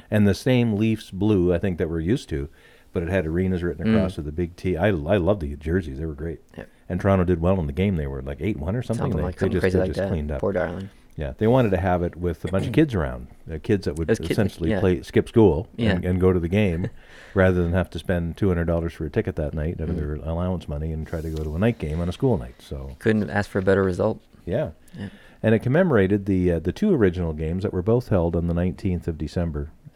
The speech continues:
Speaker 1: in, uh, nineteen seventeen. And one was the Toronto Arenas that played in Montreal against the Wanderers, and the Arenas lost that game ten nine.
Speaker 2: Ten nine?
Speaker 1: Ten nine.
Speaker 2: What?
Speaker 1: Yeah,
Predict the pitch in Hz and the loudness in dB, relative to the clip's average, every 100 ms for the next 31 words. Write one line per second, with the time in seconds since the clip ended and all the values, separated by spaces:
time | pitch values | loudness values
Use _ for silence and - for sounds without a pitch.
0 | - 76 73 73 73 82 - 98 - 95 | -8 -6 -4 -6 -2 -4 0 -2 0 0
1 | 92 - 113 87 - - - - _ - | 0 2 2 0 -4 -16 -20 -20 _ -4
2 | 90 90 101 165 156 87 98 101 - 110 | -2 2 4 4 4 2 2 -2 0 2
3 | 113 110 101 92 101 110 92 98 - 71 | 4 4 2 0 2 2 2 -2 -6 -10
4 | 71 - 107 104 101 107 120 123 120 110 | -10 0 4 4 2 2 2 2 2 2
5 | 104 101 92 95 - 87 85 120 143 85 | 4 2 2 -2 -2 -2 2 2 2 0
6 | 60 69 117 - - 92 90 87 127 139 | -2 -6 -10 -14 -6 -2 0 2 2 2
7 | 95 87 104 - - 85 85 82 80 80 | -2 0 0 0 -2 -4 -2 -4 -4 -2
8 | 127 127 98 101 - - 87 127 170 113 | -2 0 0 -2 -4 -8 -2 0 2 2
9 | 120 180 110 101 - _ - 101 110 135 | 2 2 2 0 -6 _ -8 -2 0 0
10 | - 95 107 110 90 64 62 - _ _ | -2 0 2 4 2 -2 -10 -18 _ _
11 | _ - 104 131 226 - - 78 71 | _ -6 -2 0 -2 -4 -10 -6 -6